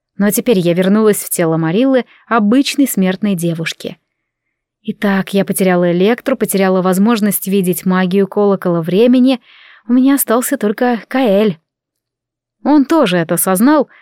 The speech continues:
шагнул вперед и... Если честно, я не поняла, что он сделал.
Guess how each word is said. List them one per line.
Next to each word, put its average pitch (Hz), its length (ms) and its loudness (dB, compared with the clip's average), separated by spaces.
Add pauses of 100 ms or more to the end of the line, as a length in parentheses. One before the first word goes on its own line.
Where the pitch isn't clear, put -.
(100)
шагнул 240 380 2
вперед 277 420 0
и... 254 220 2 (520)
Если 220 340 -2
честно, 214 420 0
я 202 160 2
не 202 100 2
поняла, 208 380 0
что - 180 -6
он 165 80 -4
сделал. 156 520 -8